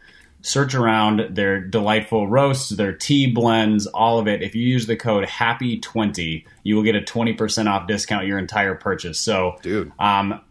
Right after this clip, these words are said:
Speaker 1: this sounds to me like an opportunity to have a very Merry Christmas and to give a very Merry Christmas to everybody who loves coffee and tea in your life. Um, and I think they're basically running it for the month of December or until they decide not to run it anymore thereafter. So they, they could extend it, but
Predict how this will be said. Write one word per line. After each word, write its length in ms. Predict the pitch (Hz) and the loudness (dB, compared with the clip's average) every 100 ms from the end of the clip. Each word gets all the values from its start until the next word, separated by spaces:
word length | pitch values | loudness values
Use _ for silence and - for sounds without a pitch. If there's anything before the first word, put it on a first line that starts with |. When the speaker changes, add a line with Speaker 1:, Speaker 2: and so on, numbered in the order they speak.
| - | -10
Speaker 1:
this 320 | 104 139 151 | 0 2 2
sounds 360 | 160 151 143 131 | 2 4 2 2
to 100 | 131 | 2
me 220 | 131 131 | 4 4
like 200 | 123 117 | 2 2
an 80 | 113 | 2
opportunity 680 | 113 113 110 113 107 110 | 2 0 -2 0 0 0
to 120 | 104 104 | 0 2
have 160 | 110 | 2
a 60 | 101 | 0
very 180 | 98 107 | 0 2
Merry 300 | 104 107 107 | 2 2 0
Christmas 500 | 104 113 - 131 127 - | 0 -2 0 0 0 -2
and 240 | 120 117 | -2 0
to 100 | 117 | 0
give 480 | 101 92 113 120 127 | -4 -4 0 2 2
a 160 | 120 101 | 2 0
very 300 | 104 98 95 | 0 0 0
Merry 320 | 95 95 90 | -2 -4 -6
Christmas 440 | - 92 - 95 | -4 -6 -4 -6
to 100 | - | -6
everybody 420 | 82 98 95 98 92 | -6 -4 -2 -2 -4
who 100 | 95 | -4
loves 220 | 92 87 | -6 -6
coffee 400 | 98 87 - 85 | -6 -6 -6 -10
and 100 | 80 | -10
tea 180 | 90 87 | -10 -10
in 100 | 80 | -10
your 120 | 78 | -10
life. 320 | 73 - - _ - - _ - | -10 -12 -16 _ -20 -20 _ -4
Um, 440 | 90 90 85 82 - | 0 0 0 -6 -8
and 180 | 95 | -6
I 160 | 95 90 - | -6 -8 -6
think 180 | 101 180 | -2 0
they're 80 | 226 | 2
basically 420 | 120 139 190 147 | 2 0 0 -2
running 240 | 107 117 123 | 0 0 0
it 100 | - | -2
for 80 | |
the 80 | 92 | -6
month 320 | 92 104 107 | -2 -2 -2
of 240 | - 104 95 | -4 -6 -6
December 560 | 98 - 107 113 85 - | -6 -2 -2 0 -4 -4
or 160 | 101 | -2
until 580 | 104 101 - 107 104 104 | -2 -2 -2 0 0 0
they 140 | 107 | -2
decide 400 | 107 104 113 110 | -2 0 0 0
not 220 | 110 135 - | 0 -2 -2
to 80 | |
run 160 | 104 101 | -2 0
it 80 | 101 | 0
anymore 420 | 101 101 107 107 | 0 0 0 0
thereafter. 580 | 98 110 110 131 - 87 | -2 -2 2 0 0 -6
So 140 | 92 | -8
they, 160 | 90 92 | -6 -4
they 140 | 92 | -4
could 160 | - - | -6 -8
extend 500 | - - 135 156 101 | -6 -6 -2 -2 -2
it, 160 | - 101 | -6 -4
but 380 | 107 131 87 | 0 2 0